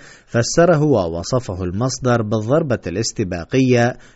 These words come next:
من المالكي لوزير التعليم العالي والقيادي في حزب الدعوة علي الأديب في حال قرر الانشقاق عن الحزب، لأن الأديب وبحسب المصدر لصحيفة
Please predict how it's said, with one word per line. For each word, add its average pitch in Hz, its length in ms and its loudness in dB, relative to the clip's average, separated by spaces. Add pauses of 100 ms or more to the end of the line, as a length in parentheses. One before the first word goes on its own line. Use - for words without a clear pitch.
(100)
من 160 200 2
المالكي 117 720 0
لوزير 113 500 2
التعليم 104 580 0
العالي 117 460 2
والقيادي 113 760 0
في 92 220 -4
حزب 113 340 -4
الدعوة 113 520 0
علي 123 320 2
الأديب 113 560 0 (300)
في 113 240 0
حال 147 420 2
قرر 143 400 2
الانشقاق 117 840 -2
عن 107 180 0
الحزب، 95 560 -4 (420)
لأن 101 300 0
الأديب 95 580 0
وبحسب 104 880 0
المصدر 110 600 -2
لصحيفة 120 640 -2